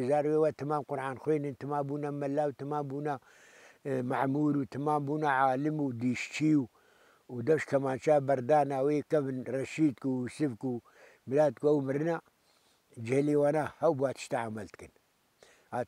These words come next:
کوپراس دەبوون، مخت-، ڕەشی-، ڕەشید مختاری کەرب-، ئێ، ئێ، کوپراس بوو. کوپراسی مختاریە گوندا بوو، دواصل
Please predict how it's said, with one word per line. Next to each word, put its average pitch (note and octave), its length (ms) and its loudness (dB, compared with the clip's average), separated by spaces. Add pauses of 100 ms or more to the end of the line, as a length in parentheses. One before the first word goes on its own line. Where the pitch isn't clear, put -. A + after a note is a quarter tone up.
کوپراس C3+ 360 2 (100)
دەبوون، A#2 320 0
مخت-، B2 220 -6 (300)
ڕەشی-، C3 300 -8 (420)
ڕەشید C3 280 0 (100)
مختاری D3 440 4
کەرب-، D3 280 2
ئێ، B2+ 140 4 (200)
ئێ، - 100 -8 (480)
کوپراس C3 420 2 (100)
بوو. G2+ 140 -4 (840)
کوپراسی C#3 440 2 (120)
مختاریە C#3 540 2
گوندا C3+ 320 2
بوو، C3+ 180 -4
دواصل B2 360 0